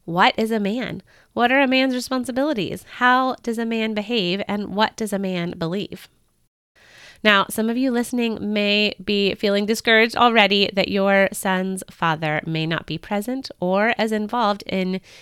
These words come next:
your son's life as you would like him to be. Or maybe he isn't taking on the role of spiritual leadership in your family. Hang in there. I have some encouragement for you at the end of this podcast. But in the meantime, don't underestimate the role a mom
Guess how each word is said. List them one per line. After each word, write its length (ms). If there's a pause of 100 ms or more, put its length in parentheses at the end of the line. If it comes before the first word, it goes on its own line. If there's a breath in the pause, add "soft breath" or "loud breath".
(100)
your 160
son's 260
life 200
as 240
you 80
would 120
like 200
him 80
to 140
be. 240 (240 loud breath)
Or 100
maybe 260
he 200
isn't 400
taking 340
on 140
the 120
role 340
of 180
spiritual 380
leadership 440
in 100
your 120
family. 440 (840 soft breath)
Hang 240
in 160
there. 300
I 240
have 240
some 100
encouragement 640
for 100
you 280
at 220
the 180
end 240
of 100
this 160
podcast. 680
But 220
in 140
the 80
meantime, 500 (440 soft breath)
don't 360
underestimate 880
the 140
role 440
a 80
mom 520